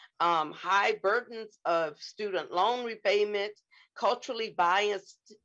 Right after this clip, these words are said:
licensing exams, all that require several times before we can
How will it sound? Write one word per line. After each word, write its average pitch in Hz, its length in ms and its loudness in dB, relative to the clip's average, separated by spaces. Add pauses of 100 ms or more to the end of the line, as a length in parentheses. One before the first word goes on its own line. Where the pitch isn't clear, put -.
(220)
licensing 208 680 -2
exams, 175 680 0 (340)
all 226 320 4
that 185 120 4
require 190 480 0
several 220 560 -2
times 190 280 -2
before 180 260 -6
we 185 120 -4
can - 200 -8